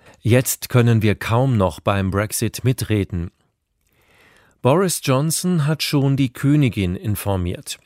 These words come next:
Sie heißt Elisabeth die Zweite. Sie hat der Pause für das Parlament zugestimmt.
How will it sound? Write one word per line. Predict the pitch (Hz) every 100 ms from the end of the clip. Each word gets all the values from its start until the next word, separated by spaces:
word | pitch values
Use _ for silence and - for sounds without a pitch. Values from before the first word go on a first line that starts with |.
| _ _
Sie | 95 104
heißt | 90 101 101 - - -
Elisabeth | 110 107 98 90 98 87 - 104
die | 95
Zweite. | - 98 95 92 - - _ _ _ _ _ _ _ - _
Sie | 110 156 170
hat | 202 - -
der | 160
Pause | - 120 123 127 117 123
für | 110 127 117
das | 117 -
Parlament | 104 110 104 101 104 -
zugestimmt. | - 175 123 87 - - 113